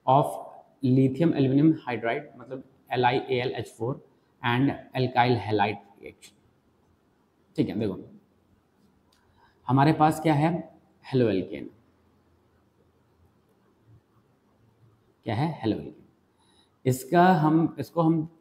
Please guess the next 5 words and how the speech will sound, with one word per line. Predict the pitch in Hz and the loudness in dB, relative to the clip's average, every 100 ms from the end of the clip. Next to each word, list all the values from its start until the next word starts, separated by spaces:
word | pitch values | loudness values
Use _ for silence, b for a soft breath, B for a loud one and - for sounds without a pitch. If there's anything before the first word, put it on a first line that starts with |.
| - | -6
मिलाते | 123 120 - | -2 -2 -2
हैं | 143 147 | -2 0
lithium | 123 117 - 143 170 - | 0 -4 -6 -10 -8 -6
aluminum | 117 113 123 147 - _ _ _ _ _ _ - | -6 -4 -4 -6 -8 _ _ _ _ _ _ -16
hydride। | - - - - | -14 -14 -16 -20